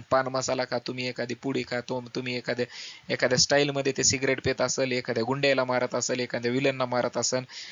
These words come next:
आणि सांगत असेल की हिरोची स्टाईल आहे सिगरेट प्यायची, अशी प्यायची", तर त्याला अनुकरण करणारे जे विद्यार्थी असतात, जे तरुण असतात, जे लहान मुलं असतात, मुली असतात, यांना त्याचा जो आदर्श आहे, त्या आदर्श व्यक्तीचं अनुकरण करण्यामध्ये एक वेगळाच आनंद मिळते.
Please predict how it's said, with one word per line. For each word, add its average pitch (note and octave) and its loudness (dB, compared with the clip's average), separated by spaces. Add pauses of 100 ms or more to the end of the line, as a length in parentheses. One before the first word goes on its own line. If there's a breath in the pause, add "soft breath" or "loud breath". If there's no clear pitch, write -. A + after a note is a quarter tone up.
(160 loud breath)
आणि C#3 4
सांगत D#3+ 2
असेल D3 -2
की C#3+ 0
हिरोची C#3+ 2
स्टाईल C3+ 0
आहे C3 2
सिगरेट B2+ -2
प्यायची, B2+ 0
अशी B2 0
प्यायची", C3+ -2 (500 loud breath)
तर B2 2
त्याला D#3+ 4
अनुकरण D3+ 0
करणारे C#3+ 0
जे C#3 0
विद्यार्थी C3+ -2
असतात, C3 0
जे B2+ -2 (100)
तरुण C#3 2
असतात, B2+ -2 (100)
जे A#2+ -2
लहान C3+ 2
मुलं C3 -2
असतात, B2 -4 (520 loud breath)
मुली C#3+ 4
असतात, C3 0 (440 loud breath)
यांना C#3+ 2
त्याचा D3+ 0
जो C#3+ 2
आदर्श C#3+ 4
आहे, A#2+ 2 (540)
त्या B2+ 6
आदर्श C#3 4
व्यक्तीचं C#3 0
अनुकरण C#3 0
करण्यामध्ये C3 -2
एक A#2+ -2
वेगळाच B2+ 2
आनंद A2 -6
मिळते. G#2+ -8